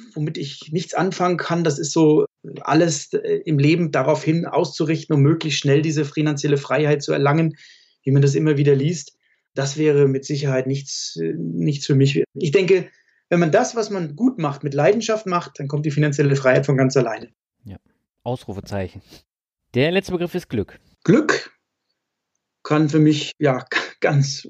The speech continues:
Speaker 1: unterschiedliche Ausprägungen haben.
Speaker 2: Mhm.
Speaker 1: Stunden mit meiner Familie, auf jeden Fall. Wie gesagt, da möchte ich gerne in den nächsten Jahren mehr davon haben. Aber Glück kann auch sein, wenn der F C Bayern gewonnen hat in einem knappen Spiel.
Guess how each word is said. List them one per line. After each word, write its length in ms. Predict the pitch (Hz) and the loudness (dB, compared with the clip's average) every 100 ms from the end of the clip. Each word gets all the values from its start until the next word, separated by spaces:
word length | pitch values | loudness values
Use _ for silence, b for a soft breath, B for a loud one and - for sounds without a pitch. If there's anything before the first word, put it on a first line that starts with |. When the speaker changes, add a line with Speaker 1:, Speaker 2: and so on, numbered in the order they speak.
| _ | _
Speaker 1:
unterschiedliche 640 | - 170 151 151 135 147 | -4 2 2 2 0 0
Ausprägungen 560 | 131 139 - 127 123 127 | 0 -2 -2 -2 -2 -4
haben. 300 | 123 120 131 - | -4 -4 -8 -12
Speaker 2:
Mhm. 240 | 113 127 - | -14 -14 -12
Speaker 1:
Stunden 400 | - 208 214 185 | -2 0 2 2
mit 120 | 165 | 2
meiner 220 | 165 156 | 2 2
Familie, 580 | 139 139 240 269 262 - _ _ | 2 4 4 4 2 -2 _ _
auf 160 | - 131 | -10 -4
jeden 180 | 143 220 | 0 0
Fall. 380 | 220 214 214 185 | 0 -2 -2 -4
Wie 120 | 160 | -4
gesagt, 400 | 139 139 156 170 | -4 -2 -2 -2
da 60 | 143 | -2
möchte 260 | 143 143 | 0 -2
ich 80 | 143 | -2
gerne 200 | 147 135 | 2 4
in 60 | 131 | 2
den 60 | |
nächsten 240 | 139 - 139 | 0 -4 -4
Jahren 180 | 123 117 | -2 -2
mehr 120 | 139 | -2
davon 280 | 190 196 185 | -2 0 2
haben. 320 | 170 165 165 b b b b b - | 4 4 0 b b b b b -4
Aber 260 | 139 143 | 2 2
Glück 340 | 139 170 196 - | 2 0 0 -4
kann 200 | 165 165 | -4 -2
auch 300 | 147 165 165 | 0 -2 -2
sein, 680 | 147 135 160 170 170 156 139 | -4 -2 -2 -2 -2 -2 0
wenn 180 | 143 | 2
der 140 | 143 143 | 4 2
F 100 | 143 | 0
C 100 | - | -2
Bayern 320 | 139 135 147 | 0 2 2
gewonnen 440 | 139 131 131 123 | 2 2 2 0
hat 180 | 120 127 | -4 -8
in 120 | 131 | -8
einem 220 | 120 117 120 | -6 -6 -4
knappen 320 | 135 139 - | -2 -2 -2
Spiel. 320 | - 135 117 | 0 0 0